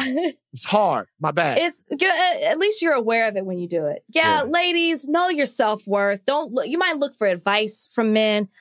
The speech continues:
Speaker 1: but don't let men define your self-worth. It's like the kid in school when the teacher tells you you can never be what you just aspire to be. Don't let people do that to you.
Speaker 2: Mm,
Speaker 1: Not
Speaker 2: yeah.
Speaker 1: at all.
Speaker 2: Well, yeah, we'll see. We'll, we'll, we'll see what happens.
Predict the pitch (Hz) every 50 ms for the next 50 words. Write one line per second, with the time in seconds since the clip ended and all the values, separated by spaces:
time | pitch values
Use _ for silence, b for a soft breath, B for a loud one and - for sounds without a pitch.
0 | b b 254 247 285 339 339 330 302 - 269 247 220 175 196 208 202 196 190 185
1 | 147 - - - 175 185 190 196 190 170 170 165 - - 185 175 175 175 - -
2 | - - 170 170 175 175 175 175 - - - - - - 330 320 302 - 208 196
3 | - - 240 226 233 220 208 190 - - - - 202 196 196 190 196 196 190 175
4 | 160 143 - - 233 226 - 202 202 - - 214 202 202 185 208 196 185 196 196
5 | 190 196 175 170 175 180 180 180 185 175 151 - 190 180 180 175 175 175 B B
6 | B B - 190 180 175 175 196 208 196 170 175 175 175 - - 196 190 - -
7 | - - 180 175 175 170 170 165 - - 170 160 165 165 - - - b b b
8 | b b - 320 339 330 285 240 208 - 190 190 190 - - - 127 139 139 117
9 | - - - 82 85 - 98 98 _ _ _ _ _ _ 104 107 101 - _ _
10 | - 113 120 117 - - - - - 127 131 131 131 - _ _ _ _ _ 123
11 | 120 117 123 117 - 101 92 - - _ _ _ _ _ _ _ _ _ - 139
12 | 143 131 135 143 131 127 135 131 - 120 110 101 104 101 98 104 101 -